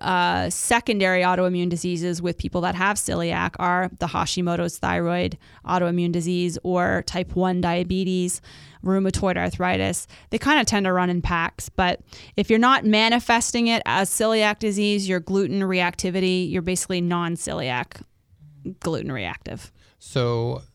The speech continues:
Speaker 2: how do we distinguish one from, I mean, one is the symptoms, how we distinguish the two groups. How else can we,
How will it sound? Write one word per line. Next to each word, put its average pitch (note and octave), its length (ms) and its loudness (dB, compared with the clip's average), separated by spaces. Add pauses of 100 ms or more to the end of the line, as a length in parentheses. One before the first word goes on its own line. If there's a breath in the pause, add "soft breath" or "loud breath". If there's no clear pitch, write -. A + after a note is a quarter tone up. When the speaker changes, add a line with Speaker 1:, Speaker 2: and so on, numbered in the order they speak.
Speaker 2:
how - 240 -2
do C#3 120 0
we C3 160 0
distinguish A2+ 880 -4
one A2 320 -4
from, G#2+ 260 -6
I G#2+ 80 -4
mean, G#2 220 -4
one B2 200 0
is C3 120 0
the A2+ 120 -4
symptoms, G2+ 640 -2
how G#2+ 120 -2
we G#2 120 0
distinguish G#2 540 -4
the G#2+ 100 -6
two G#2 220 -6
groups. G2+ 440 -4
How A#2+ 260 -2
else A2 220 -2
can A2 160 -2
we, G2+ 200 -2